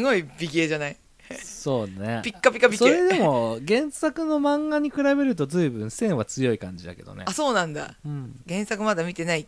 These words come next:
Speaker 1: け？
Speaker 2: よく触れないなって思った。完全にオカルト探偵の系譜じゃん。
Speaker 1: マジで最近漫画離れがすごいんだって。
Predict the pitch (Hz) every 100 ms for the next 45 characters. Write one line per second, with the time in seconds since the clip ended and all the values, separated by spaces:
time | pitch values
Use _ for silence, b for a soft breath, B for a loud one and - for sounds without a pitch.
0 | - 123 - - - - B B - 311
1 | - 277 147 147 147 143 151 156 104 98
2 | - - - _ _ _ _ - 127 123
3 | 127 123 123 120 117 - - - 117 113
4 | 120 113 - - 113 92 - 67 78 -
5 | - _ _ _ _ - 90 78 80 -
6 | _ _ _ _ _ - 160 214 349 508
7 | - 165 147 - 139 139 147 135 127 170
8 | 262 269 240 233 156 120 131 - 143 165
9 | 233 165 - _ -